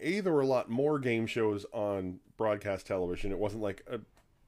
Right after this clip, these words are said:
cable channel like it is now. But the thing that I liked the most about game shows when I was little is the celebrity panel game show. Like, seeing celebrities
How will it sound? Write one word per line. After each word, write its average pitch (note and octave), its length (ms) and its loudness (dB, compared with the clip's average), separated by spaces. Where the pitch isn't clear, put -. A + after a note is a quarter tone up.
cable A#2 340 4
channel G2 300 2
like F#2 180 2
it F#2 80 -2
is E2+ 160 -2
now. C#2 360 -8
But G2 240 2
the A#2 120 -6
thing F3+ 280 -2
that F3+ 100 -2
I B2+ 160 0
liked B2+ 320 0
the A#2 60 -4
most G2+ 460 0
about G#2 240 0
game G#2+ 220 -2
shows G#2 260 0
when G#2 100 -2
I F2+ 80 0
was F2 140 -4
little G2 600 0
is G2 500 -2
the A2+ 120 0
celebrity B2+ 840 2
panel G2 720 0
game F2 260 -4
show. C#2 380 -10
Like, F#2+ 320 -2
seeing E3+ 540 0
celebrities A2 680 0